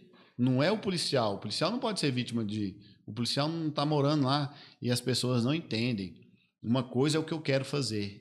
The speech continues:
a outra coisa é o que eu posso fazer. Né? Tem até amigos da gente que critica. "Ah, eu liguei lá pra polícia, mas vocês falaram que se eu não identificasse, eles não poderiam ir lá." E não podemos mesmo.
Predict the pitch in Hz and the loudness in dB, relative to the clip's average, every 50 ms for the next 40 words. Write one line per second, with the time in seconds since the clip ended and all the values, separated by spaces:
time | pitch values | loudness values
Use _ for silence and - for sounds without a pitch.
0 | - _ - 95 95 107 113 - 110 - - 110 110 120 120 123 - 135 - 139 | -18 _ -10 -6 -6 -6 -6 -6 -8 -6 -4 -2 -2 -2 -2 -2 -2 -4 -4 -4
1 | - 113 110 113 - - - - 90 87 85 85 - _ _ _ _ _ _ _ | -4 -4 -4 -2 -4 -8 -10 -12 -16 -16 -18 -20 -20 _ _ _ _ _ _ _
2 | _ _ _ _ 95 113 117 110 - 117 110 104 110 120 127 135 127 123 127 117 | _ _ _ _ -8 -8 -8 -6 -6 -8 -8 -6 -6 -4 -4 -2 -2 -2 -4 -2
3 | 113 120 117 107 107 113 120 - - - 135 127 - 151 156 151 - 147 147 151 | 0 0 0 0 0 -2 -2 -2 -6 -8 -12 -8 -6 -6 -6 -6 -4 -4 -4 -4
4 | 156 - 104 - - _ _ _ _ _ _ 156 165 175 165 143 143 147 143 143 | -6 -10 -14 -16 -20 _ _ _ _ _ _ -6 -2 -2 -2 0 -2 0 0 2
5 | 147 147 147 131 143 139 139 - 143 135 127 143 175 170 180 165 165 165 160 156 | 2 2 2 2 2 -2 0 0 0 2 2 2 2 0 0 0 2 2 2 2
6 | - 160 147 131 - - 147 135 135 131 131 143 147 143 - - - 151 151 151 | 2 0 0 0 0 0 0 2 2 4 4 2 2 0 -2 -2 0 0 2 2
7 | 151 147 143 139 123 135 131 120 - - - 131 127 123 117 139 139 135 143 135 | 2 2 0 2 0 0 -2 -2 -4 -4 0 0 2 2 2 0 0 0 -2 -2
8 | 151 156 147 151 143 139 139 135 127 110 104 101 101 101 - - - - - - | -2 -2 0 2 2 2 2 2 2 0 -2 -6 -8 -10 -14 -20 -20 -20 -20 -20
9 | _ _ 113 120 120 127 131 151 160 151 156 151 135 110 117 123 131 139 147 139 | _ _ -4 -4 -2 -2 -2 -2 -4 -6 -6 -6 -6 -4 -4 -4 -4 -4 -6 -6
10 | 127 120 110 101 98 101 113 110 104 92 | -6 -6 -6 -6 -4 -4 -4 -6 -8 -10